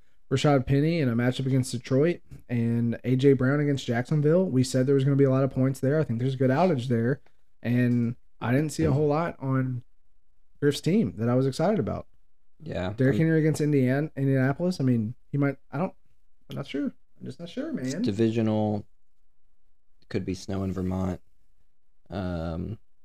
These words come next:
Speaker 2: Khalil Herbert
Speaker 1: <laughs>
Speaker 2: or David
Speaker 1: Ugh.
Speaker 2: Montgomery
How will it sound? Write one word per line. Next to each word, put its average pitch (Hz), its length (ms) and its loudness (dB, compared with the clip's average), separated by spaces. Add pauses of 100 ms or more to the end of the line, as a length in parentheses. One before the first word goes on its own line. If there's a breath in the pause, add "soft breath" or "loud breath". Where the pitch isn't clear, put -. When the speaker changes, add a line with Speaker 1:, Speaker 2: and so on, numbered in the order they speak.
(840 loud breath)
Speaker 2:
Khalil 98 280 0
Herbert 98 640 4 (160)
Speaker 1:
<laughs> - 160 -20
Speaker 2:
or 98 580 0 (360)
David 98 240 0
Speaker 1:
Ugh. 92 60 -2
Speaker 2:
Montgomery 95 680 -4